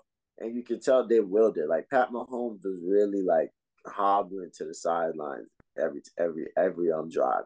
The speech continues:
Like, he's literally on, on the motherfucking, he's literally on one, on one ankle. And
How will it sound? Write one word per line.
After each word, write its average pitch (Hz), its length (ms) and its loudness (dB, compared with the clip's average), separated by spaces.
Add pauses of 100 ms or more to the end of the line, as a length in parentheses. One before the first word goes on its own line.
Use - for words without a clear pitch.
Like, - 200 0 (280)
he's 101 180 -4
literally 107 640 4
on, 95 220 -2 (600)
on 104 200 2
the 104 60 -2
motherfucking, 92 920 -2 (1000)
he's 120 160 2
literally 113 520 4 (320)
on 98 300 0
one, 92 240 -4 (100)
on 98 240 0
one 90 180 -2
ankle. 92 340 -4 (360)
And 117 400 2